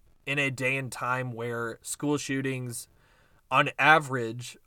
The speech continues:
are happening. Uh, I mean, I wanna say it's almost, like, once a month. Um, but, uh, that could be wrong. That's not pulling any statistics. I'm just literally going off of my,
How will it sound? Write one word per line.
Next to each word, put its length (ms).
are 160
happening. 800
Uh, 220
I 60
mean, 340
I 100
wanna 200
say 240
it's 140
almost, 300
like, 140
once 280
a 80
month. 500
Um, 1120
but, 440
uh, 240
that 220
could 120
be 100
wrong. 300
That's 200
not 160
pulling 280
any 140
statistics. 640
I'm 140
just 160
literally 320
going 240
off 160
of 120
my, 440